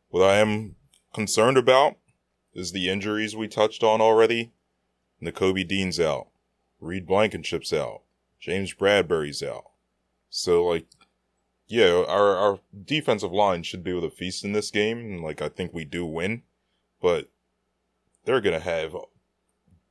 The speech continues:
bunch of guys in the secondary and, like, the linebacker core that don't really know what they're doing.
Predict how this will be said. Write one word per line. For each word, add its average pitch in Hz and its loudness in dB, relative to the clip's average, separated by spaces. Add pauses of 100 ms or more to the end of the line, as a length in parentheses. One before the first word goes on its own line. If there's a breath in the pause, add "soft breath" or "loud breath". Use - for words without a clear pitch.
bunch 107 0
of 98 -2
guys 98 4
in 98 -6
the 90 -2
secondary 98 0
and, 90 -4
like, 82 -4
the 82 -12
linebacker 98 0
core 101 4
that 85 0
don't 92 -10
really 92 -8
know 90 -6
what 95 -10
they're 90 -6
doing. 95 -4